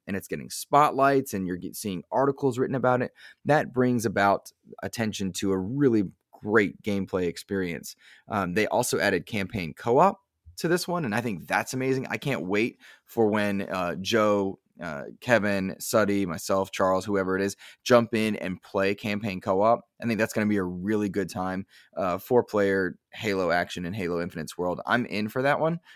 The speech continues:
uh, for sure. Like, I really want to play Halo Infinite, uh, co-op, but it's gonna be when we're ready, 'cause I've already had that experience and I did it on the hardest difficulties, et cetera. Um, so that's kinda cool. But there, there, you know,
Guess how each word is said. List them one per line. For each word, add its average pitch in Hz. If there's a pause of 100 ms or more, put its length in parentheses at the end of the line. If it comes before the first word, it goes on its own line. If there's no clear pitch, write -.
(220)
uh, 92
for 107
sure. 117 (100)
Like, 101
I 101
really 95
want 90
to 85
play 87 (260)
Halo 95
Infinite, 98
uh, 85 (420)
co-op, 120 (280)
but 127
it's 127
gonna 131
be 117
when 110
we're 98
ready, 87
'cause 113
I've 110
already 104
had 92
that 80
experience 69
and 90
I 90
did 92
it 87
on 82
the 85
hardest 82
difficulties, -
et -
cetera. 64 (400)
Um, -
so -
that's 139
kinda 95
cool. 90
But 143
there, 196
there, 202
you 202
know, 151